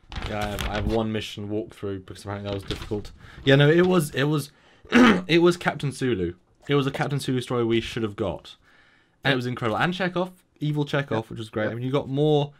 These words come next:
Speaker 1: Sulu in this than you almost got in, in the entire show. Um, and like I say, a full Mirror Universe story taken seriously, but having fun,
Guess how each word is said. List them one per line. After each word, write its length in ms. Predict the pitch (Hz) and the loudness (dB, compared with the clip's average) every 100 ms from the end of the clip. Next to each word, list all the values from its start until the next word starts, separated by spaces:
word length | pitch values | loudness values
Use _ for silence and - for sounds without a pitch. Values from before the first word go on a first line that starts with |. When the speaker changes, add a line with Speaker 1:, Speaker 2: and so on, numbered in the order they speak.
| _ | _
Speaker 1:
Sulu 320 | - 147 127 | -2 0 2
in 120 | 110 | 2
this 180 | 110 101 - | 0 -4 -8
than 100 | 101 | -6
you 60 | |
almost 240 | 104 104 - | -6 -6 -8
got 100 | 98 | -8
in, 60 | 95 | -8
in 140 | 98 | -8
the 40 | 98 | -10
entire 280 | 101 95 | -6 -6
show. 380 | 92 131 104 87 - | -4 -2 -2 -2 -8
Um, 460 | 98 104 101 95 90 - - - _ | -2 0 0 -2 -8 -18 -20 -20 _
and 80 | 110 | -4
like 80 | 113 | -2
I 20 | |
say, 140 | 113 110 | 0 -2
a 60 | |
full 240 | - 156 147 | 0 2 4
Mirror 140 | 135 | 2
Universe 280 | 120 120 117 | 2 0 -2
story 220 | - 120 | 0 0
taken 320 | 120 120 120 113 | 0 -4 -6 -4
seriously, 680 | 147 160 160 160 160 160 - _ _ - | 0 0 -2 -2 0 -2 -6 _ _ -4
but 160 | 113 | -4
having 240 | - 123 120 | -2 -4 -4
fun, 640 | - 131 127 127 123 | -4 -4 -2 -4 -8